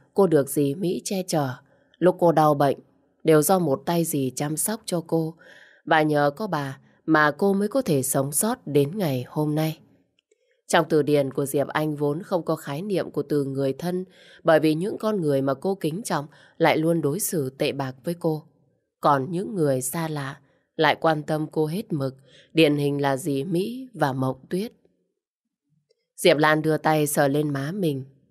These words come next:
mới thấy nó ươn ướt, hóa ra là nước mắt của cô. Cô khóc từ bao giờ chứ? Đáng ra cô không nên rơi lệ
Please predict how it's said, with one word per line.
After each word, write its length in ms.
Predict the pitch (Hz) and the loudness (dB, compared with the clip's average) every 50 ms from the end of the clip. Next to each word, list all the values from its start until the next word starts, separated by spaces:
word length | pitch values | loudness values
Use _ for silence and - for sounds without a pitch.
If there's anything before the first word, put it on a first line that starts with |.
| - | -2
mới 200 | - 156 156 156 | 2 4 4 4
thấy 200 | 160 - 143 147 | 4 2 0 0
nó 140 | 147 151 165 | 0 0 -4
ươn 300 | - - 175 156 139 139 | -2 0 0 0 0 -2
ướt, 240 | 147 - 175 196 220 - _ _ _ _ _ _ _ _ | -6 -6 -6 -6 -6 -10 _ _ _ _ _ _ _ _
hóa 200 | - 185 156 151 | 0 2 2 2
ra 200 | 156 185 170 165 | 2 2 2 2
là 160 | 156 143 131 | 2 0 0
nước 240 | 131 135 160 185 208 | 0 -2 -2 -4 -4
mắt 260 | 196 190 202 - - | -4 -4 -4 -6 -6
của 180 | - 151 127 - - | -4 -4 -4 -4 -4
cô. 280 | - 165 160 160 - - _ _ _ _ _ _ _ _ _ _ _ _ _ | -4 -4 -4 -6 -10 -16 _ _ _ _ _ _ _ _ _ _ _ _ _
Cô 140 | - 175 160 | 0 0 0
khóc 240 | 160 180 190 202 - | 2 0 -2 -2 2
từ 120 | - 165 147 | 2 2 2
bao 220 | 131 143 151 151 | 2 0 -2 -2
giờ 280 | 143 - 156 139 131 127 | -2 -2 0 0 -2 -4
chứ? 300 | - - 165 170 190 214 220 _ _ _ _ _ _ _ - | -6 -8 -10 -8 -10 -12 -16 _ _ _ _ _ _ _ -2
Đáng 240 | - 156 139 139 147 | 0 0 2 0 0
ra 240 | 147 170 160 160 | -2 -2 0 0
cô 140 | 151 - 170 | 0 0 -2
không 240 | 160 - 180 175 170 | 0 0 0 0 2
nên 160 | 170 170 170 | 4 2 2
rơi 240 | 165 - 185 175 175 | 2 2 4 4 4
lệ 260 | 170 156 143 131 131 | 4 4 2 2 -2